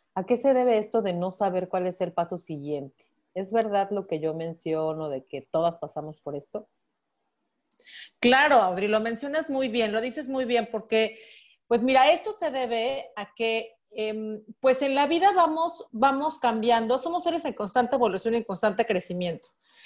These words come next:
Speaker 2: De manera que, em, nuestros objetivos y nuestras metas,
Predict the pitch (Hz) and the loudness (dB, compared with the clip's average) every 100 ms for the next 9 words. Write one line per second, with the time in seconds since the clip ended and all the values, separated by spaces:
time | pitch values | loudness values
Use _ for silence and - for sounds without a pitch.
0 | - 233 233 254 285 302 330 - 262 247 | -2 4 6 6 6 4 4 4 4 6
1 | 277 - - _ _ _ 226 226 214 214 | 4 0 -14 _ _ _ 0 2 0 -4
2 | 208 _ _ _ 233 240 247 247 - 247 | -8 _ _ _ -2 4 4 4 2 2
3 | 247 247 247 - 262 - 349 302 233 240 | 2 4 0 4 2 2 0 2 0 0
4 | 220 220 226 226 240 285 330 262 226 277 | -2 -4 2 2 2 2 2 4 4 2
5 | 294 | -2